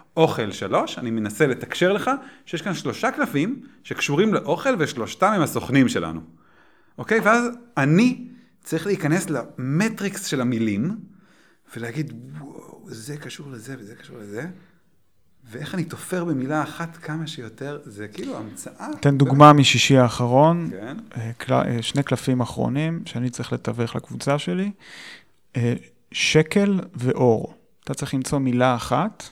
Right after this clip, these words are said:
Speaker 1: שתופסת שקל
Speaker 2: שתופסת
Speaker 1: ו-,
Speaker 2: שקל
Speaker 1: אור עם
Speaker 2: ואור,
Speaker 1: א'.
Speaker 2: עם א'.
Speaker 1: אה, אה, בוהק.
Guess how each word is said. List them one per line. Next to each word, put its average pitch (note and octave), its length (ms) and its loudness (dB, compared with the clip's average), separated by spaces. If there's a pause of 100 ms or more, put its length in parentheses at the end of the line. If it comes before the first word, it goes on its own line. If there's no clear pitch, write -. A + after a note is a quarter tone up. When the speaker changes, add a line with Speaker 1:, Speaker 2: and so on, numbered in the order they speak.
(280)
Speaker 1:
שתופסת - 460 -16
שקל - 200 -8
Speaker 2:
שתופסת E3 480 4
Speaker 1:
ו-, - 20 -4
Speaker 2:
שקל E3+ 240 2
Speaker 1:
אור C#3+ 120 6
עם B2+ 100 6
Speaker 2:
ואור, C3 340 6
Speaker 1:
א'. A#2 40 -2 (260)
Speaker 2:
עם C3 160 0
א'. B2 220 4 (580)
Speaker 1:
אה, - 60 -18 (1080)
אה, G2 220 -10
בוהק. G2+ 680 -6